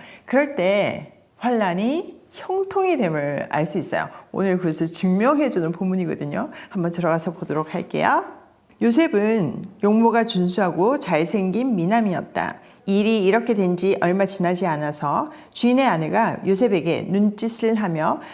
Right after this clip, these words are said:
나하고 침실로 가요 하고 꾀었다. 자,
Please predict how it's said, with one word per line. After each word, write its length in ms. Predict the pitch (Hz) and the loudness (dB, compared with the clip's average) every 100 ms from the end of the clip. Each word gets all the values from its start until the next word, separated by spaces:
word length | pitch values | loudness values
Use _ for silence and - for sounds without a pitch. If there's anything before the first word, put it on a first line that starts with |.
| - | -4
나하고 380 | 190 208 240 262 | 0 2 2 -2
침실로 580 | - 330 320 330 320 302 | -2 -2 0 0 2 0
가요 380 | 247 175 113 - | 0 0 0 -4
하고 420 | - 160 175 254 - | -4 0 0 0 -2
꾀었다. 760 | 247 196 - 76 62 - - _ _ _ - | -2 -2 -2 -4 -4 -6 -12 _ _ _ -10
자, 460 | 175 - 110 50 | -4 -2 -2 -4